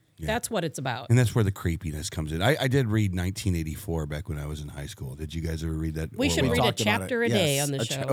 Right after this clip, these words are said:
Speaker 3: cho-, <laughs>
Speaker 1: And
Speaker 3: that's
Speaker 1: I was
Speaker 3: true.
Speaker 1: like, the, the
Speaker 3: <laughs>
Speaker 1: creepiest part of that whole book to me was the, was the cameras that were watching you all the time. That, you know, it was the fact that the government was always in your business. And I was like, "That can never happen." You're so, I'm so glad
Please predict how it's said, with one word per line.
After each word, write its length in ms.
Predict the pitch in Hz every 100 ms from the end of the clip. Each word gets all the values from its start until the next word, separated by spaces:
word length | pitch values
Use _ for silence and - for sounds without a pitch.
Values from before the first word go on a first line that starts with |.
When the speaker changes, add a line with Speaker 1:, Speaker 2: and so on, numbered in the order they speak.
| - -
Speaker 3:
cho-, 80 |
<laughs> 40 | -
Speaker 1:
And 300 | 123 120 120
Speaker 3:
that's 80 | 123
Speaker 1:
I 60 |
was 160 | 131 110
Speaker 3:
true. 60 | 117
Speaker 1:
like, 160 | 110
the, 180 | - 117
the 160 | - 131
Speaker 3:
<laughs> 140 | 156
Speaker 1:
creepiest 520 | 156 175 - 147 - 180
part 160 | 127 135
of 80 | 104
that 140 | 95
whole 200 | 92 107
book 220 | 92 98 98
to 120 | 90
me 140 | 78
was 280 | 78 82 -
the, 320 | 82 78 73 -
was 220 | 87 85 -
the 100 | 107
cameras 640 | - 87 85 78 65 -
that 100 | 82
were 100 | 82
watching 460 | 78 78 78 - 76
you 120 | 73
all 100 | 71
the 100 | 73 71
time. 440 | - 69 64 - -
That, 180 | 92 92
you 140 | 92 95
know, 240 | 87 - - - _
it 80 | 104
was 220 | 101 95
the 180 | 104 95
fact 380 | - 104 98 -
that 120 | 85
the 80 | 90
government 500 | 80 92 95 90 82
was 140 | 87 -
always 440 | 92 92 92 90 87
in 100 | 85
your 140 | 80
business. 460 | 76 82 80 76 73
And 100 | 92
I 40 |
was 100 | 80
like, 140 | 82 73
"That 180 | 95 82
can 160 | 90
never 220 | 82 78 76
happen." 300 | 78 87 90
You're 160 | 101
so, 180 | 98 101
I'm 100 | 82
so 440 | - - - 104
glad 480 | 90 85 80 76 71